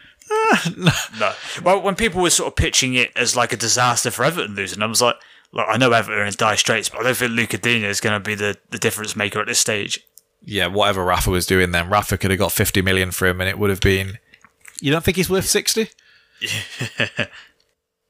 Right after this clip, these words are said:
Speaker 1: Do you think it was a token inclusion by Klopp with Darwin? Like, should we expect this moving forward, or was it a case of, as we've said, couldn't really drop him after last week?
Speaker 2: Couldn't really drop him. It's gonna be interesting to see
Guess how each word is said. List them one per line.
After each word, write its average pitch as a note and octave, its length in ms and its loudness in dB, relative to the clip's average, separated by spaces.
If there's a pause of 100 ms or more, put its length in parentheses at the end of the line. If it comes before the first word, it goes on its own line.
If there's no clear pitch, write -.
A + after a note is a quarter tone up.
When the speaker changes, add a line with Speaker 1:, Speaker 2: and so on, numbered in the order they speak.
(120)
Speaker 1:
Do - 120 8
you B3+ 100 6
think A3+ 380 0
it E3+ 180 0
was D3+ 180 2
a D3+ 60 2 (580)
token F3+ 480 0
inclusion A2 680 2
by G2+ 180 2
Klopp - 360 0
with G#2+ 200 -4
Darwin? G2 480 2
Like, A2+ 200 2
should C#3+ 200 2
we D3 80 2
expect - 260 2
this B2 120 -4
moving B2+ 260 2
forward, G#2+ 580 0
or A#2+ 140 2
was A2+ 200 2
it G#2+ 100 2
a G2+ 40 -2
case G#2+ 300 0
of, G#2 80 0
as G2 160 0
we've F#2 100 -4
said, F#2+ 360 0 (560)
couldn't G#2 300 -2
really G#2+ 260 2
drop G#2 240 2
him G2+ 100 4
after G2 260 0
last F#2+ 300 2
week? - 280 -4 (320)
Speaker 2:
Couldn't D3+ 280 0
really C#3 220 2
drop A2 220 -2
him. B2 60 0
It's A#2 80 -2
gonna D#3 120 2
be C#3 120 4
interesting A#2+ 480 2
to - 80 0
see A2+ 520 0